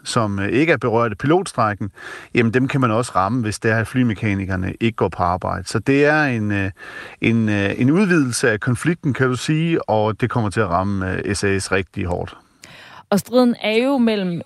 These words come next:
Speaker 2: S A S og piloterne og drejer sig om løn og arbejdsvilkår. Hvad er det, som mekanikerne har sympati med? Hvad er ligesom den helt store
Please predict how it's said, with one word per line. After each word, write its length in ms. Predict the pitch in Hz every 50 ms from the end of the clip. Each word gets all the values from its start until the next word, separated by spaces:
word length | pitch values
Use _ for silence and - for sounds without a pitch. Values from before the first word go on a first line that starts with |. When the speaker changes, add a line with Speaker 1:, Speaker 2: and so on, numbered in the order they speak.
| 185
Speaker 2:
S 120 | 175 - 202
A 220 | - - 170 196
S 200 | 190 - - - -
og 280 | - 175 175 175 175 - _ -
piloterne 720 | - 220 196 185 190 220 220 185 170 214 208 196 185 165
og 100 | 147 165
drejer 260 | - - 165 165 175 202
sig 160 | - - 175
om 80 | 165
løn 280 | 165 165 175 196 196 -
og 280 | - 180 - - - 156
arbejdsvilkår. 840 | - - 202 208 185 - - 180 160 - - - 180 160 139 - - - - - -
Hvad 120 | - 226
er 160 | 214 143 185
det, 200 | 214 269 302 269
som 160 | - - 220 208
mekanikerne 800 | 196 196 - - - 240 196 180 202 233 226 214 202 180 175
har 140 | 165 165 170
sympati 720 | 160 - - 185 165 175 165 - - - - 269 247 208
med? 280 | 180 185 180 175 185 185
Hvad 100 | 208 202
er 40 |
ligesom 280 | 202 208 226 233 233 214
den 140 | 208 190 185
helt 180 | 220 196 -
store 300 | - - - 208 208 214